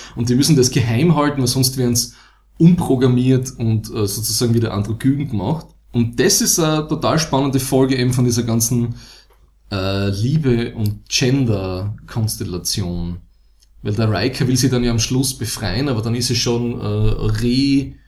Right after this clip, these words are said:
weiß nicht, programmiert gewesen. Also die machen, die machen dann so Gehirnwäsche und wahrscheinlich ja verändern irgendwie körperlich irgendwas. Auf jeden Fall sehr tragisch, weil er dann gegen die oberste Direktive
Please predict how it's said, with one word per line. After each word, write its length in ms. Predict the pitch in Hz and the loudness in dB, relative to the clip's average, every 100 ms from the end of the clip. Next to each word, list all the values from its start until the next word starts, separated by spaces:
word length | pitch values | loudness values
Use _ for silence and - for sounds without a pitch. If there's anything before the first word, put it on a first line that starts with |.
| _ _ - | _ _ -10
weiß 140 | 110 | -4
nicht, 360 | 113 101 - - | -2 -2 -6 -10
programmiert 920 | 120 117 113 117 135 151 - - - _ _ - | -4 2 4 4 2 -2 -6 -14 -16 _ _ -20
gewesen. 380 | - 117 120 127 | -6 -4 -2 -2
Also 120 | 107 | -2
die 60 | 117 | 0
machen, 180 | 113 113 | 0 0
die 120 | 113 | 2
machen 200 | 113 120 | 0 0
dann 120 | 110 | 0
so 120 | 107 | -2
Gehirnwäsche 920 | 110 104 123 135 117 113 - 123 120 - - - | 0 0 0 0 0 -2 -4 -6 -8 -12 -20 -14
und 120 | 110 | -10
wahrscheinlich 320 | 104 107 101 | -6 -2 -2
ja 180 | 101 95 | -2 -2
verändern 400 | - 110 107 107 | -4 -4 -2 0
irgendwie 220 | 107 107 104 | -2 -4 -4
körperlich 600 | - 113 117 110 107 107 | -4 -4 -2 -4 -4 -4
irgendwas. 720 | 107 110 107 110 - - _ - - - - - - - - | -2 -2 -2 -4 -6 -10 _ -10 -6 -4 -4 -6 -10 -8 0
Auf 140 | 123 | 4
jeden 140 | 147 | 4
Fall 100 | 160 | 4
sehr 200 | - 180 | 4 2
tragisch, 680 | 123 98 95 127 202 - - - - - - - - - - - - - | 2 0 2 2 2 2 2 4 2 -2 -4 0 0 0 -6 -8 -10 0
weil 600 | 113 113 110 165 196 196 | 2 4 6 6 4 2
er 180 | 127 160 | 2 4
dann 380 | 156 156 156 - | 6 6 4 2
gegen 260 | 147 175 | 2 2
die 140 | - 139 | 2 0
oberste 360 | 160 170 - | 2 0 0
Direktive 920 | 156 135 - - 151 220 - 294 254 | 0 0 0 -2 0 2 2 0 -2